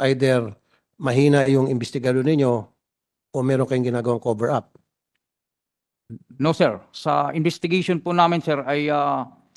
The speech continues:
Speaker 2: tumutugma din po, sir, yung affidavit na binibigay niya, sir.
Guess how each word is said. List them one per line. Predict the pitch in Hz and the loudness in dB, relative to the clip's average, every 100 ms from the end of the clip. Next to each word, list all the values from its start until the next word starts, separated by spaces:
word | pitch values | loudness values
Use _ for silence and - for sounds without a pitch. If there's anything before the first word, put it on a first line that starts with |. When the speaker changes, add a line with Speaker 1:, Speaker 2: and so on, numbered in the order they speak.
| _ | _
Speaker 2:
tumutugma | 180 196 196 190 196 170 | 2 2 2 2 2 2
din | 170 175 | -2 -2
po, | 175 | -4
sir, | 165 165 | -2 -2
yung | 156 160 156 143 | -2 -4 -4 -8
affidavit | 156 175 151 160 147 160 | -6 -2 2 2 0 -8
na | |
binibigay | 139 143 139 131 131 | -6 -4 -4 -2 -2
niya, | 120 | -4
sir. | 107 | -6